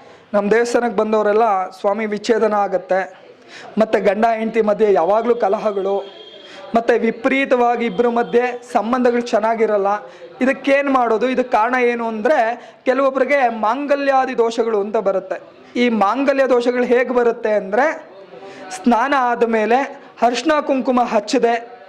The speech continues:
ದೇವ್ರ ಮನೆಗೆ ಹೋಗುವಂಥದ್ದು, ಅಥವಾ ಅರ್ಶಿನ ಕುಂಕುಮ ಹಚ್ಚದೆ ಹೊರಗಡೆ ಹೋಗುವಂಥದ್ದು, ಅಥವಾ ದೇವಸ್ಥಾನಕ್ಕೆ ಹೋಗಬೇಕಾದ್ರೆ ಸ್ನಾನ ಮಾಡಿ ಜುಟ್ಟನ್ನು ಪೂರ್ಣವಾಗಿ ಹಾಗೆ ಬಿಟ್ಕೊಂಡು ಹೋದರೆ ಮಾಂಗಲ್ಯ ದೋಷಾದಿಗಳು ಉಂಟಾಗತ್ತೆ.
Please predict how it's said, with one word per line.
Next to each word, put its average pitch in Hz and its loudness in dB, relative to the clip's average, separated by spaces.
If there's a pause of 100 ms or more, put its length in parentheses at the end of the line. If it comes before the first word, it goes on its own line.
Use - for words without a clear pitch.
(140)
ದೇವ್ರ 254 4
ಮನೆಗೆ 240 0
ಹೋಗುವಂಥದ್ದು, 202 0 (640)
ಅಥವಾ 247 2
ಅರ್ಶಿನ - 0
ಕುಂಕುಮ 269 -2
ಹಚ್ಚದೆ 240 2
ಹೊರಗಡೆ 233 2
ಹೋಗುವಂಥದ್ದು, 214 -2 (800)
ಅಥವಾ 254 2
ದೇವಸ್ಥಾನಕ್ಕೆ 269 2
ಹೋಗಬೇಕಾದ್ರೆ 240 0 (160)
ಸ್ನಾನ 247 0
ಮಾಡಿ 269 -2
ಜುಟ್ಟನ್ನು 277 -2
ಪೂರ್ಣವಾಗಿ 269 0
ಹಾಗೆ 233 0
ಬಿಟ್ಕೊಂಡು 240 -4
ಹೋದರೆ 233 0
ಮಾಂಗಲ್ಯ 269 0
ದೋಷಾದಿಗಳು 240 0
ಉಂಟಾಗತ್ತೆ. 202 -2